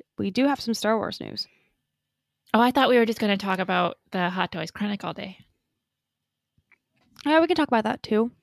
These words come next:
Speaker 1: Well, okay, so how white do you think that cape is gonna be?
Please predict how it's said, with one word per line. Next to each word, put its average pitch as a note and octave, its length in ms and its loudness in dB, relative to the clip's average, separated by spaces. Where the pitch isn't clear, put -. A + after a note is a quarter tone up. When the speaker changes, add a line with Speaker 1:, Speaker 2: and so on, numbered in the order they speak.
Speaker 1:
Well, C4+ 240 6
okay, - 200 4
so A3+ 500 6
how D#4+ 360 8
white A#3 460 2
do A3 100 0
you A3 40 4
think G3+ 180 0
that - 140 -2
cape - 240 2
is - 120 -4
gonna - 180 -6
be? - 180 -6